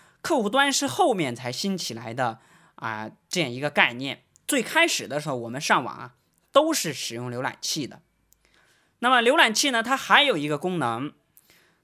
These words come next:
是什么呢？就是提供了庞大的搜索引擎。这个呢，是我们客户端所没有办法来比拟的。你点评音乐，音乐客户端你只能搜索歌曲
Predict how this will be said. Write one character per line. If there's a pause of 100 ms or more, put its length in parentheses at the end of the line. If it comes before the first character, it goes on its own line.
(380)
是
什
么
呢？
就
是
提
供
了
庞
大
的
搜
索
引
擎。 (1000)
这
个
呢， (280)
是
我
们 (360)
客
户
端
所
没
有
办
法
来
比
拟
的。 (380)
你
点
评
音
乐，
音
乐
客
户
端
你
只
能
搜
索
歌
曲